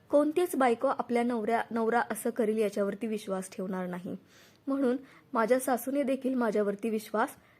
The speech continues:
ठेवला नाही. तिचा माझ्यावरती विश्वास बसेनासा झाला. ती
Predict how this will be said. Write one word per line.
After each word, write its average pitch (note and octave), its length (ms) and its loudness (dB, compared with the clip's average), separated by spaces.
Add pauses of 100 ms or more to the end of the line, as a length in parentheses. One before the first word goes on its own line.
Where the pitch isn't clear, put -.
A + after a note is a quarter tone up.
(120)
ठेवला G3+ 300 2
नाही. F#3 360 -4
तिचा A#3+ 200 -2
माझ्यावरती A3+ 600 0
विश्वास A3+ 440 -2
बसेनासा G3+ 540 -2
झाला. F#3+ 300 -4 (580)
ती E4 260 0